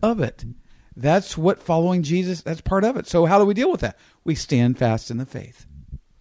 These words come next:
Uh, the temptations and the tests and the trials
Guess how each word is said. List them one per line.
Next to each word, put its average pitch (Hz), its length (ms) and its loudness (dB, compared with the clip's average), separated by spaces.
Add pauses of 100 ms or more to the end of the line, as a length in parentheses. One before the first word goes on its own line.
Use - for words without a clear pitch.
(760)
Uh, 127 180 -2 (200)
the 139 180 0
temptations 165 920 4
and 135 200 2
the 120 60 2
tests - 540 -2
and 123 100 0
the 107 80 2
trials 180 600 2